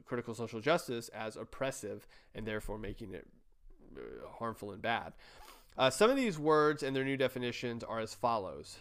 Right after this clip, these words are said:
Uh, he says that religious freedom, uh, is used by some as code for white Christians doing what they wanna do.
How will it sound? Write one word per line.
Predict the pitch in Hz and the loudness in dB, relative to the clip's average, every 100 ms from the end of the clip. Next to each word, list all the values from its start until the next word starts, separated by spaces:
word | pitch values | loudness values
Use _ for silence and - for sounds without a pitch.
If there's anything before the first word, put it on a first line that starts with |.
| - | -8
Uh, | 104 117 113 | -2 0 0
he | 123 | -2
says | 123 135 123 | 0 2 2
that | 123 | 0
religious | 131 151 175 170 | 0 2 2 0
freedom, | - 135 151 202 226 - - - - - | -2 0 2 2 -2 -8 -16 -20 -18 -2
uh, | 123 123 - | 2 4 2
is | 131 | -2
used | 156 170 | -2 0
by | 147 131 | 4 4
some | - 147 139 | 4 2 2
as | 120 | 0
code | - - 160 160 | -2 2 2 2
for | - 120 117 | -2 -2 0
white | 120 127 - | 2 2 0
Christians | 131 120 120 113 | -2 -2 -4 -4
doing | 110 117 113 | -2 -2 -2
what | 110 110 | -4 -4
they | |
wanna | 110 107 101 | -4 -4 -6
do. | 95 90 | -8 -10